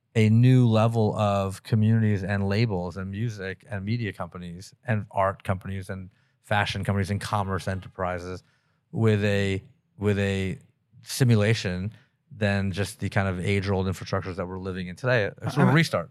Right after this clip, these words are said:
Speaker 2: I mean, but, but, but I think about this. Like, there's, there's real Justin Bieber and fake Justin Bieber. There's, like, are, is that the same person? Is it some sort of digital twin, or is it, like, a different person?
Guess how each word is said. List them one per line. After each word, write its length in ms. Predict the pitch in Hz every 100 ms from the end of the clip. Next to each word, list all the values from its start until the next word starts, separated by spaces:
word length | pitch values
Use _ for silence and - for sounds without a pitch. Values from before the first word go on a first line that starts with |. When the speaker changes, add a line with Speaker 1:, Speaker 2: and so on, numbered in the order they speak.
| -
Speaker 2:
I 40 |
mean, 100 | 165
but, 140 | 156 175
but, 180 | 175 -
but 100 | 214
I 80 |
think 160 | 175 139
about 200 | 110 98
this. 200 | 90 -
Like, 160 | 113 120
there's, 240 | 127 -
there's 240 | 120 120 104
real 240 | 127 160
Justin 340 | 151 160 - 139
Bieber 280 | 151 127
and 100 | 113
fake 240 | 98 135 151
Justin 340 | 170 - 170
Bieber. 340 | 165 175 170 165
There's, 260 | 120 113
like, 220 | 113 117 110
are, 60 | 113
is 100 | 117
that 140 | 160 156
the 80 |
same 340 | 135 - 135 120
person? 460 | - 139 147 - 143
Is 140 | 113
it 120 | 101 98
some 220 | 117 110
sort 260 | - 113
of 80 | 110 - _ _ _ _ _ _ _ 113
digital 560 | 127 143 156 135 104 - _ _ _ _ _ _ -
twin, 540 | - 151 180 180 170
or 200 | 117 110
is 180 | 113 110
it, 100 | 110
like, 200 | 117 113
a 60 | 104
different 420 | 113 - 110 -
person? 520 | - 165 156 170 156